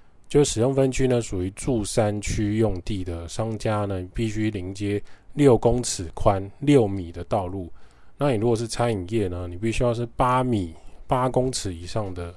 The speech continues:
道路。但是你走过师大商圈的人就会知道，那边的巷弄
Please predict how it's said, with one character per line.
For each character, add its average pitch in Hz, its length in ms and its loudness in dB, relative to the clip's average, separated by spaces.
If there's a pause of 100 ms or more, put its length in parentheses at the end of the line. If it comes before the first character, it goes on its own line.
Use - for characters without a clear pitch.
(120)
道 98 220 0
路。 92 240 -8 (540)
但 156 120 4
是 156 120 2
你 135 120 4
走 92 220 4
过 127 260 6
师 - 220 0
大 117 160 4
商 110 240 -2
圈 107 220 -4
的 95 100 -4
人 82 140 -8
就 95 120 -2
会 101 120 0
知 - 180 -8
道， 98 240 0
那 127 80 2
边 143 180 0
的 123 80 2
巷 104 360 -4
弄 101 180 -2